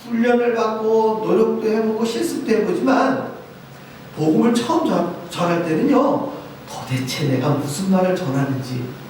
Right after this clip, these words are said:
전하는 나조차도 모를 때가 있어요. 말이 중구난방으로 나간다는 얘기죠.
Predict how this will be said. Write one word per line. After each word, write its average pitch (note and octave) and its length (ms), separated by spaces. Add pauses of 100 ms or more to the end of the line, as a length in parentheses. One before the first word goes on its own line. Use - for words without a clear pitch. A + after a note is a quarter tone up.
전하는 A3+ 460
나조차도 C4 580
모를 G3 260
때가 A#3 200
있어요. - 680 (180)
말이 D4+ 760 (200)
중구난방으로 F3+ 800
나간다는 - 440
얘기죠. - 320